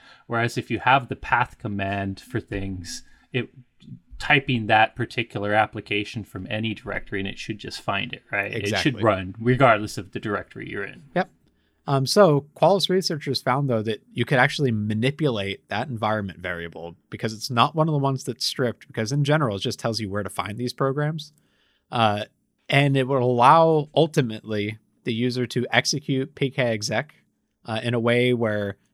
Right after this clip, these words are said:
Speaker 2: if they don't pass any arguments into it, so they say, "I wanna run this," and then they leave this as blank, it'll ultimately check through that path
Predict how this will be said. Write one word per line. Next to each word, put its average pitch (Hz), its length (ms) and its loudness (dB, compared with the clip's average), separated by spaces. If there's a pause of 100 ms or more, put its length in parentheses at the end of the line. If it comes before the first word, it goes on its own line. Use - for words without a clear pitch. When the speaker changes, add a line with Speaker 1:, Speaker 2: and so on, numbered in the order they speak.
Speaker 2:
if 131 140 -6
they 123 80 2
don't 143 180 2
pass 135 300 -2
any 117 220 -4
arguments 135 540 0
into 160 260 -2
it, - 160 -2
so 120 160 0
they 117 120 2
say, 117 220 0
"I 139 120 4
wanna 147 200 2
run 131 220 2
this," 120 340 0
and 110 160 -8
then 107 80 -8
they 98 140 -8
leave 95 260 -6
this 98 260 -4
as 85 140 -10
blank, 101 460 -8 (560)
it'll 127 240 2
ultimately 151 480 2
check 147 260 0
through 147 140 0
that 120 180 0
path 139 400 0